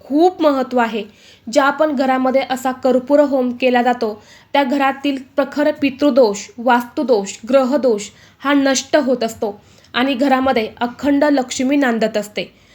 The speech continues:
आता हा उपाय करून झाल्यानंतर रात्रभर तो नारळ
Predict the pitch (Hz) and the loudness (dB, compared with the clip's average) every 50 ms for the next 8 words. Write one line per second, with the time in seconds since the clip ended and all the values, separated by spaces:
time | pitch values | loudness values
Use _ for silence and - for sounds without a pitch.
0 | - - - - - - 254 262 - 302 285 254 311 302 302 294 294 294 285 285 | -20 -20 -20 -16 -8 -4 -4 -2 0 0 0 2 2 2 2 2 2 0 0 0
1 | 285 - 269 262 269 277 285 254 294 277 269 262 262 262 262 254 254 247 214 196 | 0 0 0 0 0 0 -2 -2 -2 0 0 0 0 -2 -4 -4 -2 -2 -2 -2
2 | - - - 240 247 240 247 269 269 247 302 294 - - 302 302 294 277 254 254 | -4 -4 0 0 0 0 2 0 0 2 2 0 2 2 2 2 4 2 2 2
3 | 262 | 0